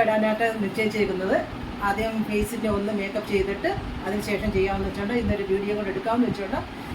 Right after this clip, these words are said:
ഇന്ന് ഷേർലി ഒരു പാർട്ടിക്ക് പോകാൻ പോവുക. അതിന് മുന്നേ ഒരു ലൈറ്റ് മേക്കപ്പ് ചെയ്തു, ഹെയർ സ്റ്റൈലിൽ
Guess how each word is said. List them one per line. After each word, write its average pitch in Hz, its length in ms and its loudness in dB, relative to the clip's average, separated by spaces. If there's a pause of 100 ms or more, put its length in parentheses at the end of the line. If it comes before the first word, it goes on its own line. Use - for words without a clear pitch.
(320)
ഇന്ന് 208 200 2
ഷേർലി 202 340 2 (560)
ഒരു 190 220 2
പാർട്ടിക്ക് 196 400 2
പോകാൻ 196 320 4
പോവുക. 208 180 2 (120)
അതിന് 196 200 2
മുന്നേ 196 220 0
ഒരു 196 140 2
ലൈറ്റ് 196 260 0
മേക്കപ്പ് 208 400 0
ചെയ്തു, 214 200 2 (140)
ഹെയർ 196 240 2
സ്റ്റൈലിൽ 214 560 2